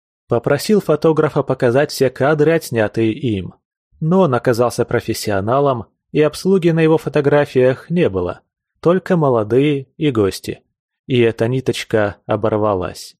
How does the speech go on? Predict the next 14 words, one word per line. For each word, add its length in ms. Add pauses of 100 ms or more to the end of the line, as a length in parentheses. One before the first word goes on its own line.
(760)
Чем 260
сложнее 540
было 260
найти 360
мою 240
незнакомку, 800
тем 240
интереснее 720
становилось. 880 (480)
Во 200
мне 200
проснулся 580
азарт 320
охотника. 640